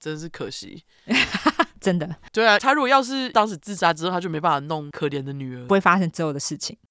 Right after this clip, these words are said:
Speaker 1: 对，对，对。
Speaker 2: 一九七三年，在被关了将近十年之后，法克就被假释了。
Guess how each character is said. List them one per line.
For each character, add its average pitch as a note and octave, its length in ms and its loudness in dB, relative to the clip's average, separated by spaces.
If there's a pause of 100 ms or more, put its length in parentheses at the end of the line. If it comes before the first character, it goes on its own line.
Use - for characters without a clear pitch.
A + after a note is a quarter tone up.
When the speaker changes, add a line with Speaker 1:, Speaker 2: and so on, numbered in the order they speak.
Speaker 1:
对， D#3 180 0
对， C#3 260 -4
对。 C3+ 140 -6
Speaker 2:
一 C4 120 6
九 G#3+ 200 6
七 G#3+ 240 0
三 G#3 240 2
年， F3 220 0
在 A3+ 100 4
被 G#3+ 140 6
关 F#3+ 260 2
了 F#3 120 2
将 F3+ 200 2
近 G3 160 0
十 E3 260 -2
年 D#3 200 -2
之 D#3+ 200 -4
后， D#3 300 0
法 D3 140 0
克 F3 140 -2
就 F#3 120 2
被 G3 100 4
假 F#3 240 -2
释 - 220 -2
了。 - 140 -8